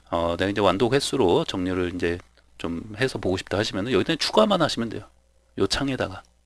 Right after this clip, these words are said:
네. 요 창에다가 정렬을 이렇게 추가해 놓고 여기 이제 처음에 추가하면 맨 밑에 추가가 되잖아요. 지금 이제 요걸로 이제 정렬이 된 거죠. 지금 여기 책 제목.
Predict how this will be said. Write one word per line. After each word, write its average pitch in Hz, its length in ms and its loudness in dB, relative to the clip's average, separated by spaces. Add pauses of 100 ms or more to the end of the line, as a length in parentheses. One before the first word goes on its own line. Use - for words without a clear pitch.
(380)
네. 92 260 -8 (720)
요 101 80 -2
창에다가 131 540 0
정렬을 98 420 -2
이렇게 90 220 -2
추가해 135 380 0
놓고 135 400 -2 (600)
여기 120 160 4
이제 135 160 4 (140)
처음에 185 220 0
추가하면 165 420 0
맨 90 140 4
밑에 95 220 2
추가가 117 360 0
되잖아요. 92 400 -4 (1040)
지금 120 200 4
이제 110 180 6
요걸로 127 340 8
이제 113 160 0
정렬이 90 360 -2
된 85 160 -4
거죠. 80 200 -4
지금 - 240 -8 (100)
여기 - 240 -10 (480)
책 - 160 -4
제목. - 400 -4